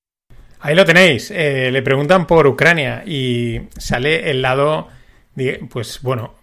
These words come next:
pacifista, eh, entiéndase,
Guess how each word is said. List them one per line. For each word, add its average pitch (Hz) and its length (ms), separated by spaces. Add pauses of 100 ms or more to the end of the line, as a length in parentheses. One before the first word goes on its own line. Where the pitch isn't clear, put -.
pacifista, 165 880 (120)
eh, 131 280
entiéndase, 131 880